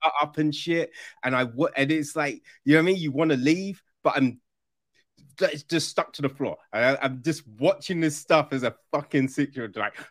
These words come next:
uh, uh, uh. <laughs> And that just, I couldn't walk down an alleyway for,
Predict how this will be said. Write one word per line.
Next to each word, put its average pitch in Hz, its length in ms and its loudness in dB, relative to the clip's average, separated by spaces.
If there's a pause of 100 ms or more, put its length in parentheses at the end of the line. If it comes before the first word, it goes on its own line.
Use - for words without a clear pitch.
(100)
uh, 90 220 -8 (220)
uh, 92 240 -6 (240)
uh. 95 260 -4 (120)
<laughs> - 100 -4
And 139 440 4
that 151 280 4
just, 131 200 -8 (440)
I 131 100 -2
couldn't 196 360 0
walk 170 200 -6
down 147 200 4
an 135 220 -2
alleyway 101 640 -4 (340)
for, 139 240 4